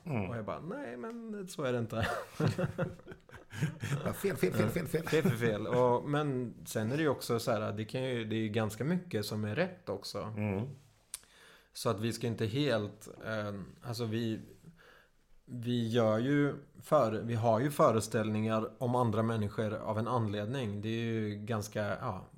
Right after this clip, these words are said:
Speaker 2: rationellt och snabbt. Och, och det är klart att, att man måste få göra det. Det är in-, det är inte fel liksom att,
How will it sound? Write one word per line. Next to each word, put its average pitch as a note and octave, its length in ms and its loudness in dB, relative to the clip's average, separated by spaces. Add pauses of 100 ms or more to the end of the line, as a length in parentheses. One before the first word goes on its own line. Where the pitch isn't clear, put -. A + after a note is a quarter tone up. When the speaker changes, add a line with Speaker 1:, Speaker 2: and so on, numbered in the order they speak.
(120)
Speaker 2:
rationellt A#2 680 -4
och G2+ 80 -4
snabbt. - 520 -4
Och, A2 220 -4
och A2 320 -6
det A2+ 120 -6
är B2+ 40 -2
klart B2 280 0
att, - 260 -12 (960)
att A2 220 -8
man A#2 160 -2
måste A2 640 -2
få A#2+ 120 -6
göra A2+ 360 2
det. G#2+ 320 -2
Det A#2+ 60 -6
är A#2 60 -4
in-, A2+ 240 -6
det A#2 120 -6
är B2 60 0
inte B2+ 180 -4
fel G#2+ 580 -2
liksom G#2+ 420 -4
att, G#2 340 -8